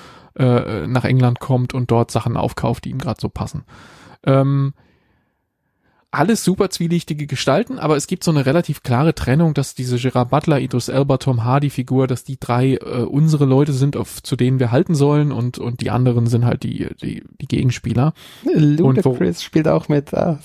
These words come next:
Speaker 2: herrlich.
Speaker 1: Ja,
Speaker 2: Und
Speaker 1: genau.
Speaker 2: Gemma, Gemma Arterton, das spielen echt viele,
Speaker 1: Es
Speaker 2: echt
Speaker 1: ist,
Speaker 2: große
Speaker 1: es ist
Speaker 2: Namen.
Speaker 1: wahnsinnig gut besetzt und, ähm,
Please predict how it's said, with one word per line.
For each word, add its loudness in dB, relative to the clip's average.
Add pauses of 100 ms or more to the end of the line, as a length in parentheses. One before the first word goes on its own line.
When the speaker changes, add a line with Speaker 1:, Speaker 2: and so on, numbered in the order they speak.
Speaker 2:
herrlich. 0 (400)
Speaker 1:
Ja, 2
Speaker 2:
Und 2
Speaker 1:
genau. -2
Speaker 2:
Gemma, 2 (140)
Gemma 0
Arterton, 2
das 0
spielen 0
echt -6
viele, 0 (220)
Speaker 1:
Es 2
Speaker 2:
echt -2
Speaker 1:
ist, -6
Speaker 2:
große 0
Speaker 1:
es 2
ist 2
Speaker 2:
Namen. 2
Speaker 1:
wahnsinnig 2
gut -4
besetzt -2
und, -2
ähm, 0